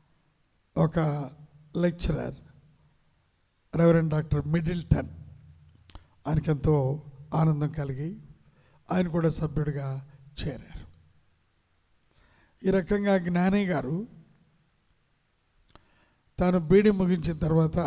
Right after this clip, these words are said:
కుటుంబ సమేతంగా హైయర్ ఎడ్యుకేషన్ కొరకు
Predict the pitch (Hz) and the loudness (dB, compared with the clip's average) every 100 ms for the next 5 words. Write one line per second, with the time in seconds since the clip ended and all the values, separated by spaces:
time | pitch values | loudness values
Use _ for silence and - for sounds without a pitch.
0 | 233 226 165 180 - - _ _ _ 185 | -2 -6 -8 -12 -20 -20 _ _ _ 0
1 | 170 202 202 175 165 175 170 165 165 151 | 2 2 2 0 0 0 0 0 0 -2
2 | 123 151 - - - _ _ _ _ - | -4 -8 -12 -20 -20 _ _ _ _ -6
3 | 180 208 202 180 170 180 165 - 165 160 | 4 6 6 2 0 0 -2 -4 -2 -2
4 | 147 - 151 143 | 0 -2 -4 -4